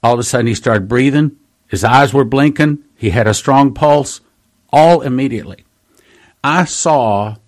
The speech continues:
the power of the name of Jesus. I didn't even get to the word name.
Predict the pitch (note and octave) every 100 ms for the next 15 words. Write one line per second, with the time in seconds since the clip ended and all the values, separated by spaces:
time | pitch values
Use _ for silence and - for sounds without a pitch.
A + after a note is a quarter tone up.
0 | _ - G#2+ - - C#3+ C#3+ C#3+ A#2 G#2
1 | A2+ A2+ A#2 A#2 A2 G2+ F2+ - - _
2 | _ _ A#2+ C3 D#3+ D#3+ D3 E3 - D#3
3 | D3 D3 C3+ A#2 F#2 D#2